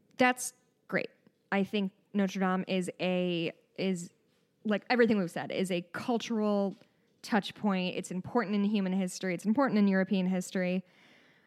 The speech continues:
But I think it is also a sign that it takes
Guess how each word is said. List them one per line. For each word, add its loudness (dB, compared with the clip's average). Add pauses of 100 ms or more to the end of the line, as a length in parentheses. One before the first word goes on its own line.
(1000)
But 2 (600)
I 8
think 4
it 8
is 6
also 2
a 4
sign 0
that 0 (1000)
it 2
takes -2